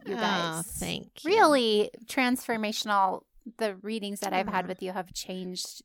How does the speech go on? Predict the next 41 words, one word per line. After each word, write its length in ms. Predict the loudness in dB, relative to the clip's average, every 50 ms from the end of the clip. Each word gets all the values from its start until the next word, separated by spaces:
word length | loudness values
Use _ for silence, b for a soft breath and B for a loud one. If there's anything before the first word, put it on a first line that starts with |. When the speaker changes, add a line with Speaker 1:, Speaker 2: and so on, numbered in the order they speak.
| _ -12
Speaker 1:
me 400 | -10 -8 -8 -6 -8 -8 -8 -8
in 140 | -8 -8 -6
positive 440 | -4 -4 -4 -4 -4 -6 -8 -8 -8
ways, 340 | -8 -8 -6 -6 -8 -8 -10 B B B B B B B B
changed 320 | -2 0 0 0 0 -2 -2
my 120 | -2 -2
experience 1400 | -2 -4 -4 -6 -4 -2 2 4 4 4 4 4 4 4 4 4 4 2 2 0 0 2 0 0 0 -2 -4 -6
Speaker 2:
Aw. 260 | -6 -6 -6 -6 -6
Speaker 1:
so 680 | -4 0 0 2 2 2 2 6 10 12 12 12 12 12
much. 640 | 10 10 8 8 6 2 -2 -4 -2 -2 -2 -2 -2 -2
I 100 | -2 0
value 800 | 2 4 4 4 4 2 0 0 -2 0 0 0 0 0 -4 -6 -10 _ _ _
your 220 | -8 -6 -6 -4 -4
work 220 | -4 -4 -4 -4 -6
so 280 | -8 -6 -4 -4 -2 -2
much. 360 | -4 -6 -8 -10 -8 -8 -6
Speaker 2:
Aw, 360 | -6 -6 -6 -8 -8 -8 -8 -10 -10 -8
thank 300 | -6 -6 -6 -6 -8 -12
you 80 | -14 -14
so 240 | -12 -12 -14 -14
much. 360 | -14 -14 -14 -14 -12 -12 -10 -10
I 60 | -10 -10
really 280 | -8 -8 -8 -6 -8
appreciate 460 | -8 -8 -8 -8 -8 -8 -8 -8 -6
that. 160 | -4 -4 -4 B B B B B B
Yeah, 300 | 6 8 8 10 8 6
and 100 | 6 6
I 120 | 4 4 2
do 340 | 2 2 4 4 4 4
also, 560 | 4 4 4 4 2 2 0 0 0 0 0 -2
I, 240 | -2 -2 -2 -2 -4 -6
you 180 | -8 -6 -4 -4
made 140 | -4 -4
me 100 | -4 -4
think 200 | -4 -4 -4 -4
of 60 | -2 -2
that, 160 | -2 -2 -2
look 140 | -4 -4 -6
at 100 | -8 -6
past 300 | -4 -4 -4 -4 -2 2
lives 340 | 6 6 6 6 6 2 -4